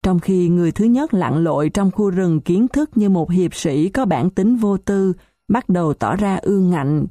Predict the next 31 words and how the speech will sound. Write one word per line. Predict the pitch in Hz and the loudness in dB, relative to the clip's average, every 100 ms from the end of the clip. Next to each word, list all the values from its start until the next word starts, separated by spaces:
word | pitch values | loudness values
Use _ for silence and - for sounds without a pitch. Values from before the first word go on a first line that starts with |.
| - | -2
trước | 196 254 | -2 -2
các | 226 254 | -4 -6
chân | - 190 175 | -2 0 2
lý | 170 226 | 0 0
thông | - 196 | 0 0
thường, | 180 190 175 156 147 _ _ _ _ _ _ _ _ _ - | 0 0 0 0 -2 _ _ _ _ _ _ _ _ _ -2
thì | 214 | 2
người | 202 190 | 2 0
thứ | 202 269 | 0 2
hai | 247 226 208 | 2 2 0
dành | 196 190 175 | 0 0 0
toàn | 208 190 170 | 0 0 0
bộ | 156 170 | 0 -2
tinh | - 208 196 | 0 2 2
lực | 180 - _ _ - | -2 -6 _ _ -4
chạy | 180 131 151 | -2 0 -2
trăm | 196 185 175 | 0 0 2
mét | 202 - | 0 -2
cuối | 208 254 | -2 -2
cùng | - 208 175 143 _ _ | -2 0 0 0 _ _
để | 180 196 | -2 0
giành | 233 190 | 0 0
vương | 160 202 190 | 2 2 2
miện | 165 156 | 2 0
tình | 196 165 | 0 0
yêu | - 196 190 | 0 0 0
của | 175 185 | 0 0
người | 214 170 | 2 0
con | - 180 175 | -2 -2 0
gái | 170 190 | 0 2
nọ. | 254 175 135 143 | 2 0 -2 -4